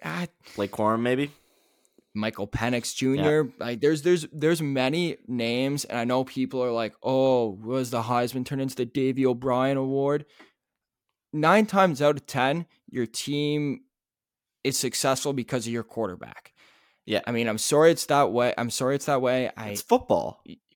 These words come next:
Speaker 1: It's football. You go as far as your quarterback goes, and that's true in every case except for Stetson Bennett's <laughs> case. And he gets invited when it's kinda like,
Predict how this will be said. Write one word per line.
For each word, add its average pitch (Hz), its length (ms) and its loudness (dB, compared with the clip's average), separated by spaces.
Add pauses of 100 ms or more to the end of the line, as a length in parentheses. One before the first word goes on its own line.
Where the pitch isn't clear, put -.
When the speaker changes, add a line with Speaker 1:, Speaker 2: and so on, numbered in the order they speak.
(320)
Speaker 1:
It's - 140 -12
football. 120 400 -2
You 143 200 -4
go 180 360 4
as 151 180 4
far 147 240 6
as 143 140 4
your 143 100 -2
quarterback 147 440 0
goes, 185 340 2 (500)
and 131 180 0
that's 180 360 0 (260)
true 165 380 2
in - 80 0
every 147 240 0
case 170 420 -2
except - 460 -2
for 147 80 -2
Stetson 123 440 -2
Bennett's 120 340 -2
<laughs> - 20 -6
case. - 420 -10 (260)
And 113 140 -6
he 135 160 -2
gets 151 260 0
invited 127 600 -2 (640)
when 135 320 2
it's 127 160 -2
kinda 139 380 0
like, 120 260 0